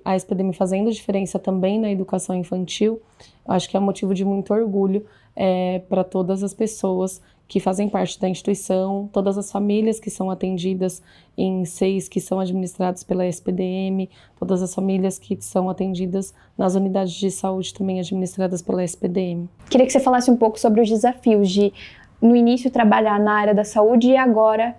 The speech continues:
Speaker 2: vir pra área da educação.
Speaker 1: É, o que muda é a atividade fim, mas a parte administrativa,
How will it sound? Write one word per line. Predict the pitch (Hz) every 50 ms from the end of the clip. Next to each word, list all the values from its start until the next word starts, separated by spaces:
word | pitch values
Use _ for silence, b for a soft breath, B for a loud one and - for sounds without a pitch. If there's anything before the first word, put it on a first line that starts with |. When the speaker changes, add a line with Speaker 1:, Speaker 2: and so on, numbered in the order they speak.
| _ - _ -
Speaker 2:
vir | 214 208 226 220 220
pra | 220 233 226 214 208
área | 208 208 208 208 208
da | 202 208
educação. | 208 208 214 - 226 226 - 214 185 180 - - - _ _ - _ - - b b b b b b b b b b b b b _
Speaker 1:
É, | - 208 202 208 208 208 -
o | - 214
que | - - 233
muda | 220 226 226 233 214 254
é | 254 254
a |
atividade | 254 254 - 247 220 226 226 220 220 254
fim, | - - - 233 196 180 b b b b b b b
mas | - 196 196 196 196 190 -
a | 202
parte | 196 - 202 202 202 214 208 - - 254 240 240 - - -
administrativa, | - 202 185 190 196 202 196 190 185 - 196 185 180 - - - 214 214 233 226 214 208 196 190